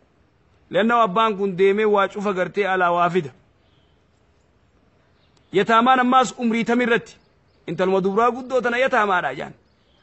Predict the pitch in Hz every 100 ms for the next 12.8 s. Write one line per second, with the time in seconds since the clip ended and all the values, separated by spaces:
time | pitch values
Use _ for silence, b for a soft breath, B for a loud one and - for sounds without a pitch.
0 | - - - _ - - 175 190 208 220
1 | 240 269 262 240 254 254 247 247 233 220
2 | 240 262 262 233 196 175 156 139 - _
3 | 180 214 175 - _ _ _ _ _ _
4 | - 160 196 226 220 220 214 196 180 185
5 | 170 160 165 175 196 190 160 170 165 143
6 | - _ _ _ _ _ - 175 196 220
7 | 208 180 190 170 156 170 156 175 - _
8 | _ _ _ _ _ - 175 196 220 226
9 | 208 180 175 185 175 170 254 170 123 _
10 | _ _ _ _ _ _ _ _ _ _
11 | _ 165 220 247 240 226 202 - 185 190
12 | 196 220 214 196 185 190 185 175